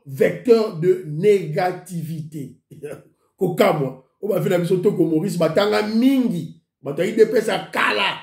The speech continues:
à les États-Unis. Je le salue là où, là où il est. Alors, là, on comprend que YouTube, on se regarde, Kenjo Mukenja, Sali Ndenge Nini.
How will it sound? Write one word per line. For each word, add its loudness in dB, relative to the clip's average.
à -4
les -2
États-Unis. -6
Je -8
le -4
salue 0
là 4
où, -6
là 0
où -2
il -6
est. -12
Alors, 2
là, 0
on 0
comprend 2
que 0
YouTube, -4
on 2
se -4
regarde, 0
Kenjo -2
Mukenja, -2
Sali 0
Ndenge -2
Nini. -6